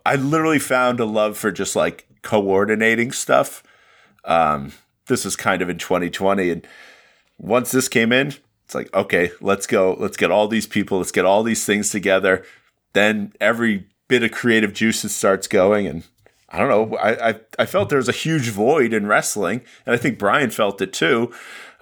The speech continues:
Uh, so why not try to fill it with what we're trying to produce?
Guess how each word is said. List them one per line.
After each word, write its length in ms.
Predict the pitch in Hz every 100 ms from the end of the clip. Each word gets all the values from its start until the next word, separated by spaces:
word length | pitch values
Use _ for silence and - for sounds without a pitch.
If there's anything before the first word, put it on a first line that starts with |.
| -
Uh, 360 | 104 101 101 90 - _ _ _ _ _
so 160 | -
why 160 | 92 113
not 160 | 123 -
try 200 | 113 113
to 80 |
fill 300 | - 113 151
it 260 | 71 - - _ _ _ _ _ _
with 300 | 78 80 - _ -
what 220 | 80 82
we're 160 | 90 90
trying 300 | - 82 98
to 60 |
produce? 560 | 101 117 69 - -